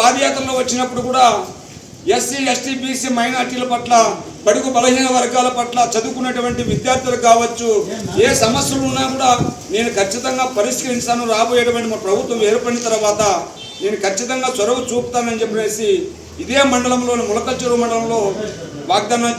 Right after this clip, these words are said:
చేయడం జరిగింది. అయినా ఈరోజు కొంతమంది ఫీజు రిప్రజెంటేషన్లో విద్యార్థులు ఇబ్బంది పడుతున్నారు, తల్లిదండ్రులు ఇబ్బంది పడుతున్నారు, ఫీజులు కట్టుకోలేనటువంటి పరిస్థితుల్లో చాలా ఇబ్బందులకు గురవుతున్నారు. ఇలాంటి తరుణంలో మొన్న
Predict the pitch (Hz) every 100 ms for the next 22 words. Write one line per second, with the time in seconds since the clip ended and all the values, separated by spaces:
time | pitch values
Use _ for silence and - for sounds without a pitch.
0 | 190 208 202 175 160 151 123 - - -
1 | - 202 277 285 240 247 269 269 - 233
2 | 240 247 254 254 247 208 254 254 240 240
3 | 240 240 226 240 240 240 208 185 - -
4 | 254 311 - 254 233 240 233 - 240 240
5 | 240 - 240 233 233 151 156 226 240 240
6 | 214 233 240 233 233 226 226 220 202 175
7 | - - 220 247 262 208 196 262 254 247
8 | - 233 - 220 190 - 117 110 98 -
9 | - - - 208 233 254 220 175 175 180
10 | 208 - - - 262 262 240 214 240 214
11 | 190 156 208 196 - - 185 180 208 247
12 | 277 277 277 262 262 262 262 233 196 -
13 | - 175 170 - - - - 160 381 -
14 | 160 165 156 139 - 190 262